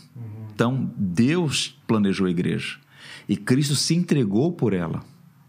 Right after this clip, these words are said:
Speaker 2: Aí o texto vai dizer: para santificar, para purificar, enfim, para deixar essa igreja gloriosa, sem mancha, sem mácula, porém santa e irrepreensível. Portanto, é um grande privilégio ser membro da igreja. É um sinal da graça de Deus.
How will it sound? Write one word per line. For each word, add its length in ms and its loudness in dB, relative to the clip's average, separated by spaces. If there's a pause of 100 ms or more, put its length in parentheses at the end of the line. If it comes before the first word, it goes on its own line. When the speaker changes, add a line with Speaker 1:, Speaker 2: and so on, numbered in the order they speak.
(240)
Speaker 2:
Aí 140 0
o 40 -2
texto 200 0
vai 80 2
dizer: 180 2
para 220 -2
santificar, 640 -2
para 200 -4
purificar, 680 -2
enfim, 280 -2 (520)
para 100 2
deixar 280 2
essa 180 0
igreja 500 0 (560)
gloriosa, 840 2
sem 200 0
mancha, 520 2
sem 200 -2
mácula, 500 0
porém 520 0
santa 500 0
e 60 2
irrepreensível. 760 -2 (420)
Portanto, 440 0
é 40 4
um 100 2
grande 360 2
privilégio 540 2
ser 140 0
membro 220 2
da 60 4
igreja. 500 0 (920)
É 80 0
um 60 2
sinal 300 2
da 120 0
graça 480 0
de 100 0
Deus. 600 -2